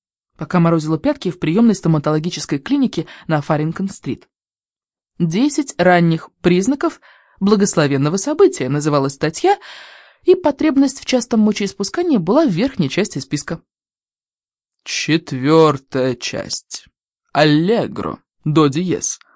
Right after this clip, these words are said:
пророкотал отец, словно проводник, объявляющий следующую железнодорожную станцию. Я адресовала ему краткий кивок, чтобы продемонстрировать, что я внимательно слушаю, и снова нырнула в свои мысли.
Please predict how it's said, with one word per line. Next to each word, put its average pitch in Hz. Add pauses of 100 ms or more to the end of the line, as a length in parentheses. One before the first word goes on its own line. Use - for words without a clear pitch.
(220)
пророкотал 151
отец, 349 (320)
словно 294
проводник, 190 (240)
объявляющий 185
следующую 190
железнодорожную 143
станцию. - (1080)
Я 233
адресовала 202
ему 180
краткий 170
кивок, 220 (480)
чтобы 277
продемонстрировать, 226
что -
я 240
внимательно 196
слушаю, 302
и 208
снова 302
нырнула 226
в 208
свои 233
мысли. 139